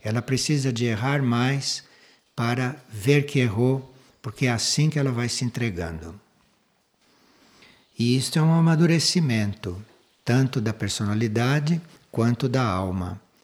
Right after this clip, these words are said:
Então, quando a personalidade começa a ver que ela não resolve,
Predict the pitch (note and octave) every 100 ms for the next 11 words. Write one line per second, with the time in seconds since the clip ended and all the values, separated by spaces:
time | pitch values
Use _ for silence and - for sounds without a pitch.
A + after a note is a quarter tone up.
0 | - - _ C#3+ E3+ F#3+ F3+ F3+ D#3+ -
1 | C#3 B2+ A#2+ G#2 G2 F#2+ G2 - G#2+ A#2
2 | D3 C#3+ D3+ A2+ G2 G2+ F#2+ - A2 A2+
3 | G#2+ A2 C#3 D#3+ D#3+ B2 B2 G#2+ A2+ A2
4 | G#2+ A#2 B2